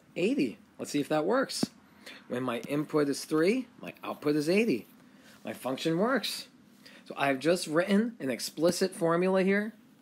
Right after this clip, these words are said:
as well as an exponential function. And that's basically how you do it.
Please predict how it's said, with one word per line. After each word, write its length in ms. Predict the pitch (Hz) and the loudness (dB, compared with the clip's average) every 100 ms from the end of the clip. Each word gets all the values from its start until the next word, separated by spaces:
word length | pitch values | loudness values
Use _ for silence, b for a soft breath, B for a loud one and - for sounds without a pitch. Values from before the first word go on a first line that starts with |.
| B B B | B B B
as 200 | 120 117 | -8 -8
well 540 | 127 165 208 139 143 147 | -4 -4 0 2 0 -2
as 160 | 131 | -8
an 80 | 156 - | -8 -10
exponential 640 | 117 - 123 104 95 135 | -10 -6 -6 -6 -4 -4
function. 460 | - 294 - 90 69 - - - B B B B B | -4 -6 -4 -6 -10 -20 -20 -20 B B B B B
And 160 | - 143 | -4 2
that's 260 | 170 220 | 2 2
basically 460 | - 180 175 175 147 | 4 2 4 2 2
how 120 | 127 | 0
you 160 | 120 107 | -2 -2
do 220 | 92 | -4
it. 100 | 78 | -8